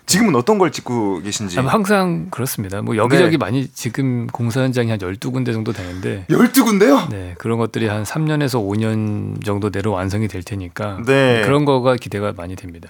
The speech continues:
Speaker 1: 아, 그럼 좀 대표적으로 한 삼 년에서 오 년 내에 완성되는 것 중에
Speaker 2: 네.
Speaker 1: 좀 이것만큼은 좀, "아,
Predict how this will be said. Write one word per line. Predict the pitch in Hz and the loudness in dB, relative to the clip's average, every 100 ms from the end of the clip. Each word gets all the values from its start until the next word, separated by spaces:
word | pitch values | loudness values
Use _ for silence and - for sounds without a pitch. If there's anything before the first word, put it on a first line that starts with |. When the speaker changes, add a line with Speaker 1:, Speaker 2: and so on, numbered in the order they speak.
| - | -8
Speaker 1:
아, | - | -4
그럼 | - 175 | -2 -2
좀 | 160 | -2
대표적으로 | - 123 220 196 185 185 | -2 0 0 0 2 4
한 | 170 190 | 4 2
삼 | - 220 | -2 -2
년에서 | 226 208 147 | 0 0 -2
오 | 117 | -2
년 | 160 175 | 0 0
내에 | 135 131 | 0 0
완성되는 | 90 110 185 196 175 175 165 151 139 | 0 -2 -2 -4 -2 -2 -2 -2 -4
것 | 131 | -4
중에 | 131 107 139 - - | -6 -4 -4 -6 -2
Speaker 2:
네. | 113 92 87 85 | 0 0 -2 -6
Speaker 1:
좀 | - 165 131 98 - - | -4 -2 -2 -6 -12 -8
이것만큼은 | 147 185 196 190 175 185 | 2 4 4 2 2 -2
좀, | 180 147 - _ _ - | -2 -4 -12 _ _ -6
"아, | - - - | -2 -2 -4